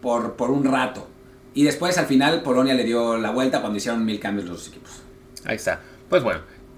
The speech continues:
Speaker 2: vamos a ver qué tal les va en esta fecha fifa. Digamos que si-, sirve como parámetro para ellos, que son juegos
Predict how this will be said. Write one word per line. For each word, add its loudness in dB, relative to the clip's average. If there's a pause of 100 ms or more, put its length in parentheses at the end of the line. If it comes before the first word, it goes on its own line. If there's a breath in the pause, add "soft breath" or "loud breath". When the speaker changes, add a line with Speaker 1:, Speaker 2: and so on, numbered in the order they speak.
(160)
Speaker 2:
vamos 6
a 0
ver 8
qué 2
tal 8
les 0
va 4
en -4
esta -4
fecha -4
fifa. 2 (640)
Digamos 0
que 0
si-, -2
sirve 2
como 4
parámetro 6
para 2
ellos, 6
que -4
son -2
juegos 2